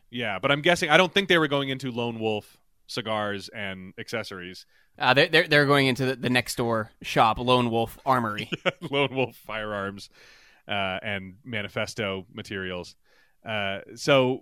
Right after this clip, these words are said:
Speaker 1: he, it's the same homeless guy, and he asks him about, "Hey, you ever go to that shelter, the one that the caterer supposedly drops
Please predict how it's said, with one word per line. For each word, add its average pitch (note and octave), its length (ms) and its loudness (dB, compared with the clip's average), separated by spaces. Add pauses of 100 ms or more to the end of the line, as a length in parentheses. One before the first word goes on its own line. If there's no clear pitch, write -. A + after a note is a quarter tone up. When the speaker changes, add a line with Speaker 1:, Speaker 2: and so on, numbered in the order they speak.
Speaker 1:
he, C#3 140 -6
it's D3+ 200 -6
the E3 80 -6
same A#3+ 220 4
homeless F#3 320 4
guy, B2 480 2 (240)
and B2+ 260 0
he E3 120 6
asks G3 240 6
him F3+ 80 0
about, C#3+ 180 6
"Hey, F#3+ 80 8
you F#3 140 4
ever G3 100 2
go F#3+ 100 4
to F#3 60 2
that E3 140 2
shelter, E3 420 0
the C#3+ 100 -2
one C3 180 0
that B2 140 -2 (140)
the A2 180 -4
caterer C3+ 360 0
supposedly G#2+ 340 -6
drops G2+ 400 -4